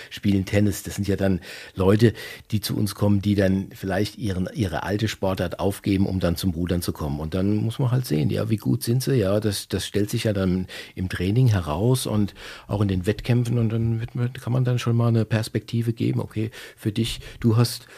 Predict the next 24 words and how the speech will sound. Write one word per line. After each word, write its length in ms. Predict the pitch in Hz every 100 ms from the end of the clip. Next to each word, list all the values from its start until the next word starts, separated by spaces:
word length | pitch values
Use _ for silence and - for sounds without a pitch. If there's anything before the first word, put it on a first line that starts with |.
| -
du 100 | 127
kannst 420 | - 123 123 -
eine 100 | 117
Medaille 440 | 101 98 101 113 127
gewinnen 440 | 110 98 117 147
auf 440 | - 117 120 - -
einer 220 | 98 92
deutschen 440 | 98 104 - 104
Jugendmeisterschaft 680 | 104 120 135 120 117 113 - 117 -
oder 280 | 92 95 92
auch 60 |
sogar 300 | 95 101 95
noch 180 | 104 95
weiter. 240 | 85 98 107
Du 100 | 107
kannst 220 | 104 95
dich 140 | 120
qualifizieren 600 | 110 101 101 98 - 110
für 200 | 110 104
eine 240 | 95 87 82 - - - -
Weltmeisterschaft 960 | - 113 127 127 127 127 117 123 123 - - - - - _ -
oder 240 | 101 113
auch 100 | 110
nicht, 320 | 90 - -